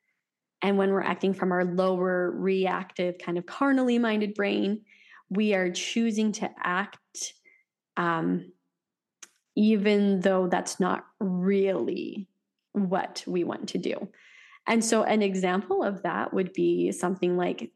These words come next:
say you have a plan to color with your child, right? Your child has said, "Hey, Mom, can you come color with me?" And so you decide that you will,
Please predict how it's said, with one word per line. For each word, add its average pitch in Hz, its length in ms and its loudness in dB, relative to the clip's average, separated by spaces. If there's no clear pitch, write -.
say 202 280 -2
you 359 220 2
have 294 180 -2
a 320 40 -2
plan 190 540 -2
to - 100 -4
color 180 260 -2
with 196 140 -2
your 294 100 2
child, 392 500 0
right? 233 200 0
Your 180 120 0
child 185 360 0
has 185 140 -6
said, 185 200 -2
"Hey, 294 300 2
Mom, 262 380 0
can 202 160 -2
you 185 100 0
come 233 220 -2
color 190 320 -2
with 175 260 -4
me?" 185 340 -2
And 180 120 0
so - 100 -2
you 180 100 2
decide 170 540 0
that 170 440 -2
you 185 480 2
will, - 480 0